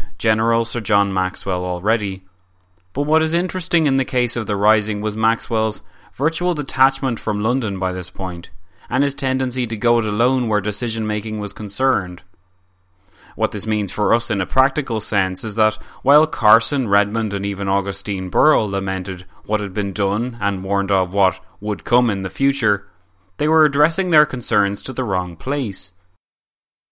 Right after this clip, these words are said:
They should have been in Dublin Castle, speaking in person to General Maxwell and urging him to cease what he was doing before it was too late.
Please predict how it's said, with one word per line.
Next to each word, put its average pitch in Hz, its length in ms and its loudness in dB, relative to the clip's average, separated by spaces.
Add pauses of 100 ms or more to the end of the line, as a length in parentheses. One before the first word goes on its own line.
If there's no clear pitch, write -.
(520)
They 139 100 0
should 175 220 0
have 170 140 -2
been 131 160 2
in 113 120 0
Dublin 98 380 -2
Castle, 123 580 0 (280)
speaking 147 500 0
in 139 120 0
person 123 420 2
to 117 80 -4
General 104 400 0
Maxwell 104 680 0 (220)
and 123 160 -2
urging 160 340 4
him 147 140 2
to 120 100 -2
cease 143 400 -2
what 107 120 -2
he 110 100 -2
was 104 140 -6
doing 117 300 0
before 110 400 0
it 82 60 -4
was 101 140 -8
too 104 180 -4
late. 110 420 -2